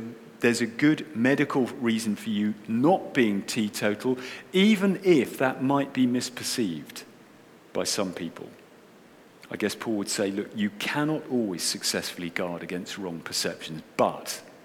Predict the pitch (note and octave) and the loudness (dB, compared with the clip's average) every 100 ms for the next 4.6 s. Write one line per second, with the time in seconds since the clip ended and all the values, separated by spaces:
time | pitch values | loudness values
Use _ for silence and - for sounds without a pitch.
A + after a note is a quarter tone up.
0 | - - - - - - - F2 - B2+ | -20 -20 -20 -20 -20 -20 -12 -8 0 2
1 | D#3 C#3+ B2 B2+ G2 D#2 F2 F2+ F2 - | 4 2 2 0 0 -4 -4 -4 -6 -8
2 | F2+ F#2+ F#2 E2+ E2 F#2 E2 - D#2 C#2+ | -8 -6 -4 -4 -4 -8 -8 -10 -14 -14
3 | - - D#2+ E2 D#2 - E2+ E2+ D#2 F2 | -14 -10 -10 -6 -4 -4 -6 -10 -8 -6
4 | E2 D#2+ D2+ E2 D2+ D2 | -8 -8 -10 -10 -10 -14